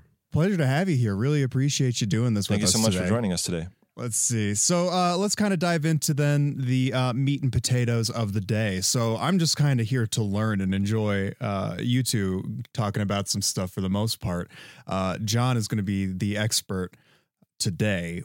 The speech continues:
Speaker 1: especially coming, uh, around with the Finish ninety-six stuff. He's been doing a series of infographics over on the S W T V C inf-, uh, uh, Instagram, uh,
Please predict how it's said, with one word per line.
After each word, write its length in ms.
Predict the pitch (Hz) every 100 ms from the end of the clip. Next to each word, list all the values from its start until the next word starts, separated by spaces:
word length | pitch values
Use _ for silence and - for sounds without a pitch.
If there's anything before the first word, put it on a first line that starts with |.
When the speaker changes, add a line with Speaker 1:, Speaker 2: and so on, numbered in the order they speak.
| 110
Speaker 1:
especially 440 | 113 127 107 101
coming, 400 | 107 95 92 95
uh, 340 | 98 90 85 90
around 320 | 104 98 92
with 120 | 92
the 100 | 107
Finish 260 | 113 95 -
ninety-six 520 | 95 95 - 104 -
stuff. 240 | 104 92
He's 180 | 107 98
been 220 | 92 101
doing 420 | 101 107 101 98
a 160 | 98 98
series 500 | - 127 107 101 95
of 140 | 95
infographics 800 | 92 101 98 90 101 98 95 92
over 360 | 101 120 107 110
on 140 | 107
the 80 | 104
S 160 | 101 -
W 240 | 104 95
T 160 | - 101
V 140 | 95
C 240 | - 98
inf-, 280 | 98 95 -
uh, 300 | 98 98 92 92
uh, 240 | 104 82 -
Instagram, 580 | 117 - 95 90 92 - - - - - - _ -
uh, 160 | 98